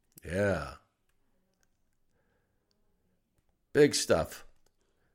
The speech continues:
All right, uh, you know, after that quick break, that timeout, we're back into it.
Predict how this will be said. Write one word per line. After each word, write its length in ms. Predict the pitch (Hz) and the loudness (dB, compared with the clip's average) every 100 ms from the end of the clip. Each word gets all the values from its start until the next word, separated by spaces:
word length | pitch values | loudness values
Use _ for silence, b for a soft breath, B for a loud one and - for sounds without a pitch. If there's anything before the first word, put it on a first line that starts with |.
| - | 2
All 80 | 135 | 8
right, 320 | 160 151 170 | 12 12 12
uh, 320 | 147 139 139 139 | 10 10 10 8
you 100 | 151 | 8
know, 100 | 135 | 6
after 180 | 147 143 | 8 8
that 220 | 135 - | 8 8
quick 320 | - 147 - | 2 2 0
break, 440 | 98 113 135 143 | -2 6 6 8
that 220 | 123 113 - | 4 4 4
timeout, 760 | 123 120 117 131 - - - - - _ _ _ - | 4 6 6 4 2 -6 -12 -16 -20 _ _ _ -10
we're 160 | 87 | -8
back 340 | 95 110 113 117 | -2 2 2 2
into 280 | 113 120 | 0 2
it. 140 | 135 | -2